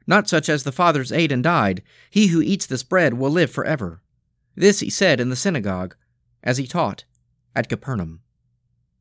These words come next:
Psalm one hundred and twenty-eight.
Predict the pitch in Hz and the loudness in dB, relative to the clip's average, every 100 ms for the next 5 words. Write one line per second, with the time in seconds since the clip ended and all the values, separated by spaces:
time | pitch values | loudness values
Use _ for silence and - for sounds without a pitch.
0 | _ _ _ _ _ _ _ _ _ _ | _ _ _ _ _ _ _ _ _ _
1 | _ _ _ _ _ _ _ _ _ _ | _ _ _ _ _ _ _ _ _ _
2 | _ _ _ _ _ _ _ _ _ _ | _ _ _ _ _ _ _ _ _ _
3 | _ _ _ - 175 160 139 131 180 156 | _ _ _ 2 4 4 2 0 0 0
4 | 98 101 - 127 120 123 98 - | -2 -4 -4 -4 -4 -4 -6 -10